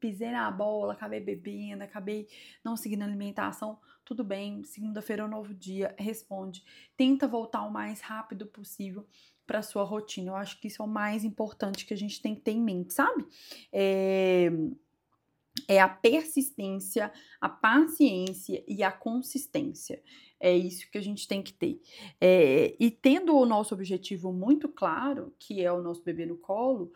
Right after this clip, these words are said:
é sempre lembrar, né, desse bebê. A gente vai fazer uns, um, umas atividades durante o, o desafio detox, vai ser bem legal, pra vocês não esquecerem desse objetivo, né, que é ter o seu filho,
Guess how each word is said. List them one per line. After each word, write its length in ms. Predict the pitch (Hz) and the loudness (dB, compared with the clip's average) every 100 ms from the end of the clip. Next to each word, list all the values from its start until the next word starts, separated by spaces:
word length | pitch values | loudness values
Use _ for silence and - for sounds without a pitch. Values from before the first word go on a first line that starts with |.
| - - _ | -20 -20 _
é 140 | - | -6
sempre 340 | 202 - 302 427 | -4 -4 -4 -6
lembrar, 520 | 403 403 262 190 180 - - | -8 -2 -2 -2 -6 -12 -8
né, 260 | 196 214 | -6 -6
desse 300 | 226 190 196 | -6 -8 -6
bebê. 220 | 190 180 202 | -4 -2 -2
A 40 | |
gente 140 | 196 | -2
vai 80 | 208 | -8
fazer 220 | 208 208 | -10 -10
uns, 180 | 214 208 - | -10 -10 -10
um, 480 | 190 196 190 190 185 180 | -10 -10 -10 -10 -8 -6
umas 280 | 180 180 180 | -4 -4 -4
atividades 640 | 185 185 185 180 180 175 170 | -8 -10 -14 -4 -2 -2 -4
durante 360 | 175 175 170 175 - | -6 -4 -6 -10 -8
o, 160 | 170 175 | -6 -4
o 80 | |
desafio 400 | 170 175 175 175 | -2 -4 -4 -6
detox, 340 | 170 170 175 175 | -6 -4 -6 -8
vai 140 | 180 | -12
ser 120 | 175 | -10
bem 220 | 175 180 220 | -8 -6 -6
legal, 440 | 202 165 156 - - - - - _ - | -6 -4 -4 -8 -14 -20 -20 -20 _ -10
pra 100 | 196 | -8
vocês 260 | 202 196 | -8 -8
não 120 | 196 | -6
esquecerem 500 | 226 - 240 208 202 | -6 -4 -6 -6 -8
desse 200 | 185 190 | -6 -6
objetivo, 760 | 185 185 190 185 - 185 180 185 - _ _ - | -8 -8 -6 -6 -8 -8 -8 -12 -20 _ _ -10
né, 240 | 185 190 | -6 -6
que 300 | - - 214 | -6 -8 -4
é 160 | 196 214 | -2 -2
ter 280 | 220 208 208 | -4 -8 -6
o 80 | |
seu 280 | 208 - 202 | -8 -8 -8
filho, 500 | 196 - 180 151 156 | -8 -12 -12 -10 -12